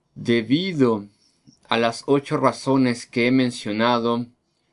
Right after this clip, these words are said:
debido a que voluntariamente murió en esa cruz". Entonces Dios el Padre, y estoy seguro que han notado esto, el tono cambia de Cristo al Padre.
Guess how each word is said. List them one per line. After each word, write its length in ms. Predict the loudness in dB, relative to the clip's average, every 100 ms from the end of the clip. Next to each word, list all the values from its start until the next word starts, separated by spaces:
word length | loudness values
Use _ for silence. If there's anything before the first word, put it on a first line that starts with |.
| -2
debido 400 | 0 2 2 2
a 60 |
que 100 | 0
voluntariamente 1000 | 0 2 2 0 0 2 2 2 0 -2
murió 320 | 0 2 2 2
en 100 | 0
esa 260 | -4 -12
cruz". 500 | -10 -12 -12 -16 -20 _ _ _ _ _ _ _ -6
Entonces 600 | -4 0 -2 -2 -8 -4
Dios 420 | 0 2 0 -2
el 160 | -6 -4
Padre, 720 | -6 -2 -2 -4 -6 -6 -8 _ _ _ _ _ _ _
y 420 | 0 0 0 -2
estoy 260 | -2 -2 -2
seguro 340 | 0 0 0
que 100 | 0
han 60 | 0
notado 400 | 0 0 0 0
esto, 240 | 0 0
el 160 | 0 0
tono 360 | 0 0 -2
cambia 680 | -2 -2 0 -2 0 0 0
de 180 | -2 -2
Cristo 540 | -2 0 -2 0 0
al 140 | 0 0
Padre. 500 | -2 -2 -4 -8